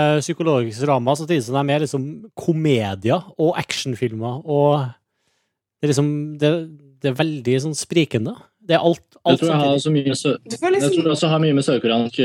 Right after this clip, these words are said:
Speaker 2: kultur å gjøre. Nå er ikke jeg noen ekspert på det, men jeg har lest det og liksom nevnt i mange artikler om disse filmene fra Sør-Korea som har fått så stor popularitet, ikke bare i hele verden, men også på hjemmebane. Altså, sørkoreansk film er jo noe av det mest populære i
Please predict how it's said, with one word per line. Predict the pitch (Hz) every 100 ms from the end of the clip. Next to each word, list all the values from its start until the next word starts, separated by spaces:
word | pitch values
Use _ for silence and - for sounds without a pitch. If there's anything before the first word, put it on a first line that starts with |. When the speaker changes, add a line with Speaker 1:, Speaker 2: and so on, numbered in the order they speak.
| 120
Speaker 2:
kultur | 131 127 113 104 107
å |
gjøre. | 107 110 -
Nå | 131
er | 120
ikke | 127
jeg | 120
noen |
ekspert | - 107 -
på | 120
det, | 127
men | 135
jeg | 127
har | 127
lest | 110 104 - 127
det |
og | 127 131 127
liksom | 135 127 135
nevnt | 110 117 135
i |
mange | 131 117
artikler | 123 - 120 120
om | 123
disse | - 113 110 107 - - _ -
filmene | 120 101 98
fra | -
Sør-Korea | 113 101 98 -
som | -
har | 113
fått | -
så | -
stor | 104
popularitet, | - - 110 107 117 - -
ikke | 151 - 151
bare | 123 120
i |
hele | 123 113
verden, | 110 101 98 131
men | 120
også | - - 123 -
på | 113 117 117
hjemmebane. | 117 110 101 117 185
Altså, | 131 127
sørkoreansk | - 110 - - 104 113 - -
film | 131 101
er | 107
jo | 113 113
noe | 113
av | 107
det |
mest | 107 - -
populære | 123 104 110
i | 113